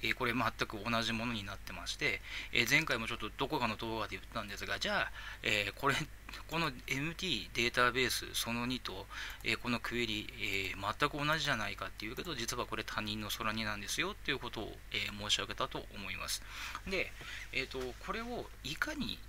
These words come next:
じゃあどうやって抽出するかっていうと、デザインビュー、こうなります。デザインビューっていうのは、ここでクエリのことをいろいろするんですけれども、例えばここにメーカーで、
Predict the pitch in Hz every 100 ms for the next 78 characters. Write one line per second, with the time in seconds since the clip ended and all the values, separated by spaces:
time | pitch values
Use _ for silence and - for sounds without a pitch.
0 | - 123 117 104 151 156 - - - 113
1 | - - 117 117 - - - 101 101 98
2 | - 139 110 - - - - - - -
3 | 123 135 147 151 135 120 - - - -
4 | - 175 165 151 131 101 - - - -
5 | - - 143 156 156 147 143 - 110 120
6 | 143 - - 170 175 160 - 135 131 127
7 | 123 120 127 165 135 113 113 110 104 110
8 | 113 104 - - 101 101 104 - - -
9 | 269 170 113 110 117 101 120 135 - 123
10 | 117 110 117